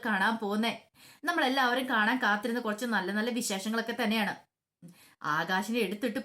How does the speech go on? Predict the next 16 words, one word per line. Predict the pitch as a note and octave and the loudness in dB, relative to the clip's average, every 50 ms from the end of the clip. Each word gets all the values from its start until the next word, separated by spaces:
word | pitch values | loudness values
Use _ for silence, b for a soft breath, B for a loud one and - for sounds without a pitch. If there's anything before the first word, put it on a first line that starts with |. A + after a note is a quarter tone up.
| - - | -4 -2
പഞ്ഞിക്കിടുന്നുണ്ട് | B3+ G3+ F3+ F#3+ G#3 A3+ - C4 A3 G#3 A#3 A3+ A3+ | -2 0 0 0 -2 -2 -2 -2 0 0 2 2 2
മഹേഷ്. | G#3 F3 E3 F#3+ F#3+ - - | 2 0 0 -2 -4 -6 -6
ഇത്രയും | - - D3+ - - D#3+ F#3 A3 A3 | -10 -10 -12 -10 -6 -4 -2 -2 2
കാലം | G#3+ G3+ A3 B3 | 2 2 2 2
മഹേഷ് | A#3 G3+ F3+ - G#3 G3+ G3+ - | 0 0 0 0 -2 -2 -2 -2
കാത്തിരുന്നു, | - G#3+ F#3 F#3+ G3+ - G#3+ G#3+ G#3 G3+ B B B B - | 0 0 0 2 0 0 -2 -2 -2 -2 B B B B -4
ഒന്നിനും | D#4 E4 E4 F4 E4+ C#4 | -2 -2 0 0 -2 -2
പോയില്ല. | B3+ G3+ G3 G#3+ A3+ A3+ F3+ - - - | -2 0 0 2 2 2 0 -4 -6 -8
പക്ഷെ | E3+ E3 - G3 - - | -8 -6 -6 -6 -6 -4
ഇനി | F#3+ A3+ E4 | -4 -4 -2
ഇപ്പം | F4 - - C#4+ C4 B3 | -2 -4 -2 0 0 0
മഹേഷ് | G3+ F#3+ G3 G#3+ G#3+ - | 2 2 0 0 -2 -2
വെറുതെ | B3+ A3+ F#3+ F3+ F#3 B3 | -2 -4 -4 -2 0 -2
ഇരിക്കാൻ | A#3+ A3+ - B3 B3 A3 | -2 0 0 -2 0 0
പോകുന്നില്ല. | G#3 G#3+ A3 A3 E3+ - B B B B B C4+ | 0 0 0 0 0 -2 B B B B B -2
മഹേഷ് | D4 D4+ C#4+ D#4 D#4 D4+ D4+ D4 | 0 0 2 2 0 0 0 -2